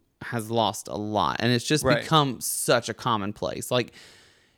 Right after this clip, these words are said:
Speaker 1: you don't have, you don't have the capacity to ignore and not have empathy for someone who's lost a lot this year because you know them so deeply. I know
Speaker 2: Right.
Speaker 1: that for sure. There ha-, I mean, if you don't, if you haven't lost a lot, you know someone who has.
Speaker 2: Yeah.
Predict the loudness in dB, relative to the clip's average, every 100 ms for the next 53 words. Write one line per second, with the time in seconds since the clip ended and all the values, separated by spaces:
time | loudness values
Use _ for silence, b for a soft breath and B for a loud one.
0 | B -8 -2 2 2 0 2 2 2 -4
1 | -12 -6 -2 -2 -2 0 0 0 -4 -6
2 | -4 -2 -2 -4 -4 -4 -4 -6 -4 -4
3 | 0 2 2 0 -2 -2 0 0 -2 -4
4 | -4 -4 -6 -8 -8 -6 -8 -6 -6 -6
5 | -6 -4 -2 -2 -2 -2 0 0 0 -4
6 | -2 -4 -4 -2 -2 0 -2 -2 -6 -6
7 | -8 -6 -10 -8 -10 -10 -4 -2 0 2
8 | 2 2 -2 -4 -4 -4 -6 -4 -4 -4
9 | -2 -2 -4 -8 -8 -4 -2 -2 -6 -6
10 | 2 4 4 2 0 0 0 0 2 2
11 | 2 0 -2 -4 -6 -6 -4 -6 -8 -12
12 | -18 _ _ -4 -4